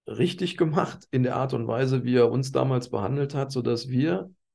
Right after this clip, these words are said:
tatsächlich ihm gefolgt wären? Wir haben vor nicht allzu langer Zeit ein fünfunddreißigjähriges Treffen gehabt, wo wir uns mit alten Kameraden im wahrsten Sinne des Wortes wieder getroffen haben. Also fünfunddreißig Jahre nach Beginn der Wehrpflicht, da waren so fünfundzwanzig Leute aus ganz Deutschland da.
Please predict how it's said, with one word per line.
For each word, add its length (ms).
tatsächlich 720
ihm 200
gefolgt 480
wären? 280
Wir 100
haben 200
vor 180
nicht 180
allzu 240
langer 260
Zeit 400
ein 140
fünfunddreißigjähriges 1080
Treffen 400
gehabt, 380
wo 160
wir 80
uns 220
mit 180
alten 260
Kameraden 540
im 140
wahrsten 240
Sinne 100
des 60
Wortes 420
wieder 260
getroffen 460
haben. 240
Also 160
fünfunddreißig 640
Jahre 260
nach 200
Beginn 260
der 160
Wehrpflicht, 480
da 100
waren 220
so 160
fünfundzwanzig 640
Leute 300
aus 160
ganz 180
Deutschland 480
da. 260